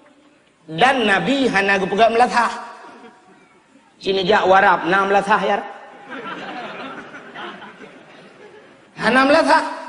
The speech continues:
Uronyo di Acehnya cukup jahil melasah. Menyo menan urang pegat melasah, nyan bid'ah. Nah, menyo tanya cerita ke bid'ah bunuh. Nah,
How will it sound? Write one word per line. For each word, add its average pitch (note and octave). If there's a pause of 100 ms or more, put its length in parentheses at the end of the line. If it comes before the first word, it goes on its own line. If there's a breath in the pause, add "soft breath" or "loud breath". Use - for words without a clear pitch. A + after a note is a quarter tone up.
(720)
Uronyo D#4
di C#4
Acehnya C4
cukup D#4
jahil D#4
melasah. - (580)
Menyo F4+
menan E4+
urang E4
pegat C#4
melasah, A#3
nyan F4
bid'ah. F#4+ (1200)
Nah, -
menyo A3
tanya A#3+
cerita B3
ke B3
bid'ah B3+
bunuh. A3+ (640)
Nah, C3